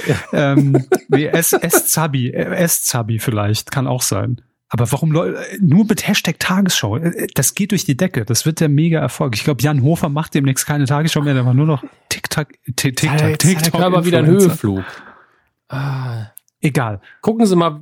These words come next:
Speaker 1: wie weit Sie mit Ihren Wortspielen auf TikTok kommen.
Speaker 2: Welche Wortspiele?
Speaker 1: Silberreisen, sag ich dazu.
Speaker 2: Hab grad getrunken.
Speaker 1: Hm.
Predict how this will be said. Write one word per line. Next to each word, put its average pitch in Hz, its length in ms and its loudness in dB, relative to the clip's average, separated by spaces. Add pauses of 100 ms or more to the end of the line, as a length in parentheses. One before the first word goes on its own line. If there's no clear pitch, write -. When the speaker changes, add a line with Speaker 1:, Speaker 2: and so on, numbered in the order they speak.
Speaker 1:
wie 147 140 4
weit 170 180 0
Sie - 60 -6
mit 147 80 -4
Ihren 131 180 0
Wortspielen 131 480 0
auf 117 100 -2
TikTok 123 340 -6
kommen. - 240 -18 (840)
Speaker 2:
Welche 107 280 -2
Wortspiele? - 360 -4 (4000)
Speaker 1:
Silberreisen, 131 1120 0
sag - 180 -6
ich - 140 -4
dazu. 156 600 -2 (2500)
Speaker 2:
Hab - 140 -6
grad - 180 -2
getrunken. 165 420 -2
Speaker 1:
Hm. 294 580 4